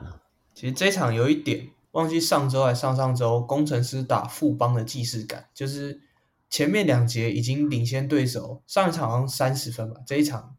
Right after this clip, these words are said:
Speaker 2: 国王队二十分，但你最后三四节就是一直被人家敲，一直被人家敲，然后敲回来，然后最后就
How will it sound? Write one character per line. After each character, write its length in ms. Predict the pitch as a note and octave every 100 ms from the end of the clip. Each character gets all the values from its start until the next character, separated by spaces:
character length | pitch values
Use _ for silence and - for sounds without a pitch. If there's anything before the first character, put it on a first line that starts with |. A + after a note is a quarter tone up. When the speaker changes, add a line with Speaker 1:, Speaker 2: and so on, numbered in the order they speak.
| -
Speaker 2:
国 120 | A2+
王 80 | A#2+
队 160 | B2
二 120 | A#2 C3
十 180 | -
分， 240 | A2 - - _ _ _ _
但 180 | F3+ F#3+
你 140 | C#3 B2+
最 240 | - E3
后 340 | E3+ D3+ B2+
三 220 | G#2+ D3+ E3
四 160 | E3
节 140 | A#2+ B2
就 120 | C#3+
是 120 | D3+
一 100 | D#3
直 60 | B2+
被 120 | D#3
人 100 | A#2+
家 100 | B2+
敲， 260 | - B2+ B2+
一 40 |
直 60 | B2
被 80 | B2+
人 100 | A#2+
家 100 | B2 -
敲， 120 | A#2
然 120 | A2
后 60 | A#2
敲 200 | B2 A#2+
回 120 | A2
来， 100 | G2+
然 80 | A#2
后 80 | A2+
最 160 | A#2+
后 80 | B2 B2+ B2+ _ -
就 120 | _